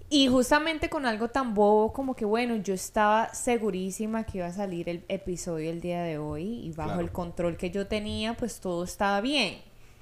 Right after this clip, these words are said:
Speaker 1: Y, y a veces cosas inesperadas como que se te borró el file, se te borró la grabación, es como que... Ah, ¿me hago entender?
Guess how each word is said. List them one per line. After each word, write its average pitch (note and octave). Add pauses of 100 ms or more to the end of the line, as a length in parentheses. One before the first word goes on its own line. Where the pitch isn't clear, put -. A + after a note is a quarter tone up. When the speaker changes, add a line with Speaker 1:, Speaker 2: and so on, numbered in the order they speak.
(340)
Speaker 1:
Y, G3+ (340)
y A3
a G#3
veces G#3+
cosas C4+
inesperadas F#3+
como A#3
que G#3+
se G#3
te F#3+
borró F3
el F3
file, F#3+ (180)
se F#3
te F3
borró E3
la E3+
grabación, E3+
es F3+
como G3+
que... -
Ah, - (1000)
¿me G3+
hago G3
entender? G3+